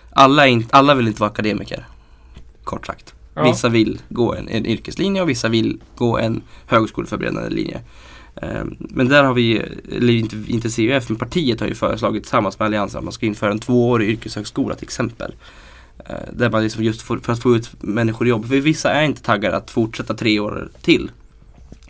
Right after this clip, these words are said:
Speaker 1: på
Speaker 2: Nej.
Speaker 1: till exempel en yrkeslinje eller högskoleförberedande linje. Ehm, och då menar vi att en tvåårig yrkeshögskola i, i de branscher där det verkligen är brist på människor, inte lärare, utan,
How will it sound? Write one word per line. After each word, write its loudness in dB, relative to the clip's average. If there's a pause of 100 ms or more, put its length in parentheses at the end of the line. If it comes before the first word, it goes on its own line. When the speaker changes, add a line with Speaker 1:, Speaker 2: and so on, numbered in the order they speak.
(100)
Speaker 1:
på 0
Speaker 2:
Nej. 0
Speaker 1:
till -2
exempel -4
en 0
yrkeslinje -4
eller -4
högskoleförberedande -8
linje. -8 (640)
Ehm, -6
och -4
då 0
menar 0
vi 0
att -2
en -2
tvåårig 2
yrkeshögskola -2
i, 4 (420)
i 2
de -2
branscher 0 (440)
där 2
det -2
verkligen -4
är -4
brist -6
på -4
människor, 2
inte 0
lärare, 2
utan, -4